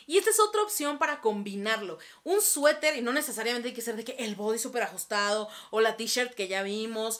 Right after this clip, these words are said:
o una blusita así como que más o menos. No, lo puedes utilizar con un suéter fajado, incluso he fajado hasta blazers en faldas midi y se ve muy bien. Sin bra, mana,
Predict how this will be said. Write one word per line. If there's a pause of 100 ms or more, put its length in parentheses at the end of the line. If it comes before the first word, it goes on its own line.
(140)
o
una
blusita
así
como
que
más
o
menos. (240)
No,
lo
puedes
utilizar
con
un
suéter
fajado,
incluso
he
fajado
hasta
blazers
en
faldas
midi (220)
y
se
ve
muy
bien. (260)
Sin
bra,
mana,